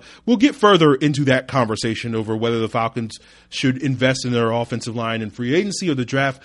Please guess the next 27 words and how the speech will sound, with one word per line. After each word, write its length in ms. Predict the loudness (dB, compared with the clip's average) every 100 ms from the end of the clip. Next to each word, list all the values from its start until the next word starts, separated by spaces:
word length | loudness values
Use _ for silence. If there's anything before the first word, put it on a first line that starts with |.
| -20 -16
later 500 | -8 0 4 6 6
on 120 | 4 2
today's 320 | 2 2 2
episode 400 | 0 -2 -2 0
as 220 | 0 -2
we 80 | -4
continue 360 | -4 -6 -6
today's 300 | 0 0 0 -2 -14 -12
Monday 420 | 0 2 4 4 4
mailbag 580 | 4 4 4 2 2
episode. 460 | 0 -4 0 0 0
The 160 | -2 0
last 300 | 2 2 2
thing 120 | 0
I 60 |
wanna 180 | 0 0 -2
say 100 | -4
before 300 | -2 0 2
we 100 | 2
move 220 | 0 2
on 300 | 4 4 2 -6 -6
is 180 | -2 -2
congratulations 920 | -4 -6 -2 4 4 4 0 0 -4 -4
to 100 | -6
Bruce 260 | -4 0
Arians. 440 | 4 4 4 0 -6 -14 -20 _
As 220 | -6 -6